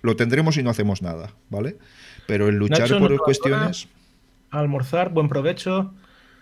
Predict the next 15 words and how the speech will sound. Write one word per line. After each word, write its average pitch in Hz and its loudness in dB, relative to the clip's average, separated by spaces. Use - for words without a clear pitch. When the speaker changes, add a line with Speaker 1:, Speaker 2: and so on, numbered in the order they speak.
Speaker 2:
Buen 151 0
provecho, 151 0
Nacho. 175 -2
Feliz 107 0
Speaker 1:
A 107 0
ver, 117 -2
Speaker 2:
año. 175 -6
Speaker 1:
mira, 120 0
voy 123 2
a 120 2
poner 113 -2
otra 104 -6
vez 104 -6
el 107 -8
enlace 101 -10